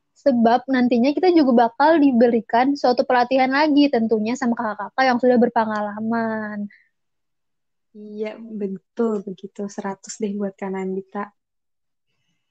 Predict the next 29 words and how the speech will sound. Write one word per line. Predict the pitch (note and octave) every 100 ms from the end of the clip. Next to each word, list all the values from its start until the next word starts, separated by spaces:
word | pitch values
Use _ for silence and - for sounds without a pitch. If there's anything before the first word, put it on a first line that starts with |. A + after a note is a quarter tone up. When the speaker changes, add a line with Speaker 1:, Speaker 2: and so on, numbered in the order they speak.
| _ _ _ _ _ _
Speaker 2:
Kalau | G#3+ G#3+
K | G#3+ A3
S | G#3+
R | G#3+
di | G#3 G#3+
U |
P | G#3
N | A3 C4
nih | C#4
ya, | G3+
setahu | A#3 G3+ F#3+
aku | F#3+ B3+
tuh | B3+ D#4+ - _ _ _ _ _ -
di | G#3+ G#3+
univ | G#3 G#3+ G#3
lain | A3 C#4
pun | D#4+ D4
juga | G#3 G3+
kebanyakan | G3 F#3+ F#3 G#3+ B3+
begitu. | G3+ E3+ - _ _ _ _ _ _ _ _ _ G#3
Eh, | G3+ G3
K | G#3 G#3
S | D4
R | C#4+
kan | F4 F4
dalam | C4
lingkup | A3+ G#3 G#3
kegiatannya | G#3 G3 G3 G3+ A3 D4+
universitas | C4+ A3+ G3+ - F#3+ - - F#3+ F#3 - _